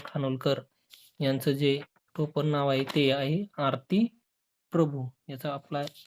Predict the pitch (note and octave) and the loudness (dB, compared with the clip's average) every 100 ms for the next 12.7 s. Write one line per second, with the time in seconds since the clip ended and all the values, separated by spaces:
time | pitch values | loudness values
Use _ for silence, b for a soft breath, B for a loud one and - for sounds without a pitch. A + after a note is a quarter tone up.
0 | _ D3 C#3 C#3+ D3 C#3 D3 C#3+ C3+ C3+ | _ -4 -4 -2 -2 0 -2 -2 -4 -2
1 | C3 B2+ A3 G#3 _ _ B _ - E3 | -2 0 0 -2 _ _ B _ 2 4
2 | F3 A3 _ _ _ _ _ D#3+ D3 B2+ | 4 2 _ _ _ _ _ 0 2 2
3 | A#2+ - _ _ _ _ _ _ _ _ | -2 -10 _ _ _ _ _ _ _ _
4 | _ _ _ _ _ _ _ _ _ C3+ | _ _ _ _ _ _ _ _ _ -2
5 | B2+ B2+ E3+ A3 _ _ - C3+ B2+ B2+ | -2 -2 -8 -8 _ _ -4 -4 -6 -12
6 | b b _ D3+ D3+ D3+ D3 D3 D#3 F3 | b b _ -2 0 0 0 2 4 2
7 | F3+ G3+ F#3+ F#3+ G#3 - F3 E3+ - G3 | 2 0 2 2 0 -2 0 0 0 -4
8 | G3 D#3+ E3+ E3 F#3 F3 D#3+ E3+ F3 - | -2 -4 -4 -2 0 2 0 -2 -6 0
9 | E3 E3+ F3 E3 C3+ B2+ - _ _ _ | 2 2 0 0 0 -4 -8 _ _ _
10 | _ - D3+ D#3+ F#3+ G3 G#3 G3 F3+ F3+ | _ 0 4 6 4 2 2 2 0 -2
11 | F3+ F3+ F3 D#3 E3+ D#3+ E3 E3 D#3+ D#3 | -2 -4 -2 -4 -4 -2 0 0 0 -4
12 | - _ _ _ _ - D3+ | -4 _ _ _ _ -6 -4